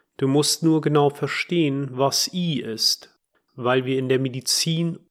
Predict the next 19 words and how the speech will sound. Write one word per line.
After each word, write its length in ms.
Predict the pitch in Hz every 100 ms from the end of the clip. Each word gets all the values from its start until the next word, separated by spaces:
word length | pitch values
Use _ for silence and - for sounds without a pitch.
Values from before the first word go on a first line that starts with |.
| _ _
und 240 | 170 175
in 180 | 175 175
der 140 | 165 -
inneren 380 | 170 156 160
Arbeit 580 | - 151 151 127 123 -
oder 220 | 147 127
Alchemie 640 | 123 135 - 147 139 147 -
immer 340 | 156 143 147
mit 200 | 139 139
dem 160 | 139 135
Qi, 520 | - 165 151 120 -
der 140 | 120
Energie, 580 | 120 123 123 151 151 131
arbeiten. 640 | 113 107 110 104 113 107 - _ _ _ _ _ _ _ _ _ _ -
Da 140 | 127
das 280 | 123 127 -
Qi 360 | - - 180 127
von 320 | - 127 -
Yi 420 | 175 170 143 -